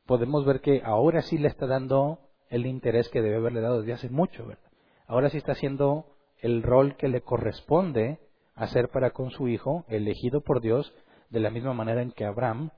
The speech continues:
lo hizo por él, ¿verdad? Lo primero que Abraham aseguró es que Isaac se casara con una mujer de la tierra de Abraham. Ahora, sabe Isaac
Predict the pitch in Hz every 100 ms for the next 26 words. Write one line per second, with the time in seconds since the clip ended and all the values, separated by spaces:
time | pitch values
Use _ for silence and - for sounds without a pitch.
0 | _ 104 104 98 107 - 151 220 127 _
1 | _ _ _ _ _ _ _ _ _ _
2 | _ - 120 113 131 160 160 123 127 120
3 | 113 117 123 135 156 139 123 120 131 113
4 | - 117 113 101 113 104 - 101 107 107
5 | 101 107 123 147 135 117 143 - _ _
6 | 104 98 101 95 107 123 151 110 - _
7 | _ _ _ _ _ _ _ 113 113 104
8 | 104 - - - 139 151 165 185 - _
9 | _ _ _ _ _ _ _ - 135 -
10 | 117 - -